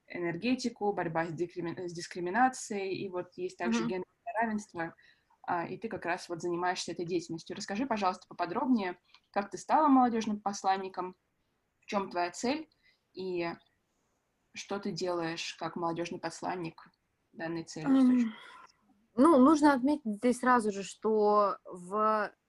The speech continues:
Speaker 2: привычная там работа молодёжный посланник избирается каждый год, и в привычную работу вот такого молодёжного посланника вмешался очень сильно карантин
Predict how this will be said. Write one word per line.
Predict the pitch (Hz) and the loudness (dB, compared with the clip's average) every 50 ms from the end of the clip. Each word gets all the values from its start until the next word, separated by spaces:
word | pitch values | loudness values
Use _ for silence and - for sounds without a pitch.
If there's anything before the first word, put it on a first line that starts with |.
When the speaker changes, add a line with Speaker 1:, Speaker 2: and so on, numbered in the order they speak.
| _ _ _ | _ _ _
Speaker 2:
привычная | 226 214 226 202 233 269 254 - - - 214 196 185 180 | -2 -2 -2 0 -2 -4 -4 -6 -8 -8 -6 -6 -6 -4
там | - 170 175 180 | -4 -4 -2 -2
работа | 185 190 190 208 202 196 - 185 | -2 0 0 -2 -2 -2 -4 -2
молодёжный | 190 202 220 226 302 302 277 254 | 0 0 0 0 0 -2 -2 -4
посланник | 247 233 - 294 294 262 262 | -4 -4 -4 -4 -2 -2 -4
избирается | 240 208 233 233 233 226 - - | -2 -2 0 0 0 -2 -4 -6
каждый | - 226 220 208 247 | -6 -6 -4 -6 -4
год, | 226 277 330 370 - | 0 0 0 0 0
и | 302 | -4
в | - _ | -4 _
привычную | 240 233 240 247 - 240 233 220 | -4 -4 -4 -4 -4 -2 -2 -2
работу | 220 208 233 220 220 - | 0 0 -2 -2 -2 -4
вот | 185 180 | -8 -8
такого | - - 196 196 190 | -6 -6 -4 -4 -2
молодёжного | 190 190 185 196 196 196 190 | -2 -2 -4 -4 -4 -4 -6
посланника | - 196 - - 269 349 381 339 - 214 | -8 -6 -2 0 0 0 0 -2 -2 -2
вмешался | 208 202 - 240 247 - 226 | -2 -2 0 -2 -2 -2 -4
очень | 214 - 214 190 | -6 -4 -8 -6
сильно | - - 208 208 190 | -2 0 0 2 2
карантин | - 196 196 202 196 - 277 302 381 | 4 4 4 4 4 2 0 -2 -2